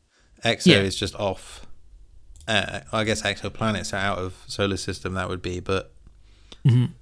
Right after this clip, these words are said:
Speaker 1: astros, everything, anything and everything.
Speaker 2: Everything and everything. But mainly there are four main things we're gonna focus on.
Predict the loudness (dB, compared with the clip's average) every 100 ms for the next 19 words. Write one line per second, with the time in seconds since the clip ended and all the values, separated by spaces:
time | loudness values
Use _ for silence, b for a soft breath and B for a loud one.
0 | -20 -20 -20 -4 -2 0 0 -2 2 4
1 | 6 4 2 0 2 4 6 6 4 4
2 | 2 0 -4 -6 -14 -14 -4 0 2 2
3 | 0 -2 -2 -2 -2 -4 -6 0 4 6
4 | 6 4 4 2 2 2 2 2 0 0
5 | -4 -12 4 6 6 6 6 6 8 8
6 | 6 6 6 2 0 -2